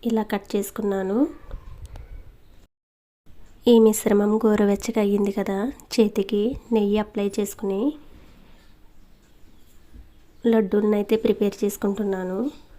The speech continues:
రెడీ అయిన వాటిని బటర్ పేపర్లో పెట్టుకుని ఒక ప్లేట్లోకి పెట్టేసుకుంటున్నాను. మొత్తం అన్నీ కూడా ఇదే విధంగా ప్రిపేర్ చేసుకుని ప్లేట్లో పెట్టేసుకుందాం.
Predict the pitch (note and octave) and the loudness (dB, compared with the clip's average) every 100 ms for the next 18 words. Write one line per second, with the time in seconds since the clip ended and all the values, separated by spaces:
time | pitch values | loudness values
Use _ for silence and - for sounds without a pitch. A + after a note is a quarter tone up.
0 | - - - A#3 G#3+ G3+ G#3 G3+ G3+ G3+ | -20 -20 -6 0 2 2 0 0 -2 -4
1 | G3 G3 G#3+ D4+ - - - - - - | -2 -2 0 -2 -6 -20 -20 -20 -20 -20
2 | - - A#3 A3 A3 G3+ G3+ A3+ G#3+ A3 | -20 -10 -4 -2 2 0 0 0 0 0
3 | G#3+ G#3 G#3+ - A3 G3 G3 A#3+ D4 - | 0 0 -2 -4 -4 -2 -2 -4 -8 -16
4 | - A3 G#3+ A3 G#3 G3+ G3+ G3 G#3+ G#3+ | -6 -4 -2 0 -2 -2 -4 -2 -4 -2
5 | G3+ G3+ A3 G#3 G3+ G3 F#3 G3 C4+ - | -6 -4 -4 -2 0 -2 -2 -2 -4 -8
6 | - - - A3 G#3+ G#3+ G#3+ G#3 G3+ G3+ | -20 -20 -2 -2 0 0 0 0 -2 -4
7 | G3 G#3+ A3+ G#3+ G3 G3 G3 F#3+ G3+ C#4 | -2 0 0 0 -2 -2 -2 0 -2 -2
8 | - - - - - - - A3+ A3 G#3 | -8 -16 -20 -20 -20 -6 2 2 4 -2
9 | G#3 G#3 - G3+ A3 G#3+ G3 G#3 G#3 G3+ | -2 -4 -2 -2 0 0 2 -2 -2 -4
10 | G3+ G3 - G3 F#3+ | -4 -4 -4 -2 0